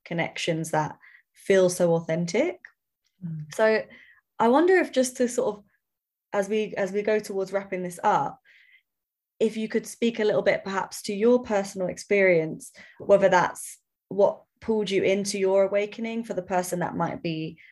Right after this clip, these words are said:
Speaker 1: a-, approaching that, or whether it's more some of the fruits that you've sort of seen after the darkness, if you like.
Speaker 2: <laughs>
Speaker 1: Some of the, something that we can kind of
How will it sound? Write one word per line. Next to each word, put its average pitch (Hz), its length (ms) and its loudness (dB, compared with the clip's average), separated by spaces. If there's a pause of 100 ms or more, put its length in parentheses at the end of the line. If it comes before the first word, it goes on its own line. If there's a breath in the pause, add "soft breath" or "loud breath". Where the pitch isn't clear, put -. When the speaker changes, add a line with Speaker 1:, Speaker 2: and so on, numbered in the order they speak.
(320 soft breath)
Speaker 1:
a-, 156 80 -2 (180)
approaching 190 680 2
that, 262 420 2
or 214 280 4
whether 196 340 4
it's - 320 -2 (180)
more 185 440 2 (240 loud breath)
some 208 220 -2
of 196 60 4
the 190 80 0
fruits - 420 -2
that - 160 -4
you've 180 360 -2 (960)
sort 180 300 0
of - 160 -18 (100)
seen - 320 0
after 202 380 0
the 175 100 -2
darkness, 160 640 0
if 165 140 -6
you 165 80 0
like. 269 200 4
Speaker 2:
<laughs> 254 640 2
Speaker 1:
Some 226 140 2
of 202 120 -2
the, 202 400 8
something 214 380 0
that 196 120 4
we 196 80 2
can 196 320 -6
kind 185 200 -4
of 175 220 -2